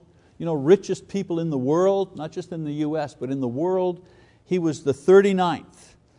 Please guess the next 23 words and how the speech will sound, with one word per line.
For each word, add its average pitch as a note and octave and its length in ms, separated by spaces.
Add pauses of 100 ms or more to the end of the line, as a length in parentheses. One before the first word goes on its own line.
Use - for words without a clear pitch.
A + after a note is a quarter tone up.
(280)
with C3+ 240
a B2 80
net C#3+ 340
worth, C3+ 320
a F#2 80
personal F#3 600
net D#3+ 260
worth C#3 340
of G2+ 220
eight D#3 260
point C#3 320
three C3 420 (840)
billion D#3+ 520
dollars. B2 560
There's B2+ 200
some D#3+ 160
countries F3+ 640
that B2 160
don't C3+ 160
have B2+ 240
this A#2+ 160
much A#2 280
money. G#2+ 280